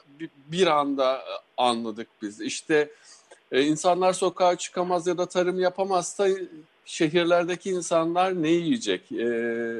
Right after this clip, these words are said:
gibi ciddi sorular çıktı karşımıza ve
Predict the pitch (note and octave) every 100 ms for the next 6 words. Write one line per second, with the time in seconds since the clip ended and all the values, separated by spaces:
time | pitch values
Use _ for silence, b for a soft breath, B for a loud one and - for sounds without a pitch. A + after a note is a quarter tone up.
0 | G2+ F#2+ - _ _ - D#3 D3+ F3 -
1 | b b _ - F#3 - A#3 - F#3 F#3
2 | F3+ F3+ - D3+ _ B2 A#2+ - B2 B2
3 | - B2+ C#3+ G#3+ A3+ A#3+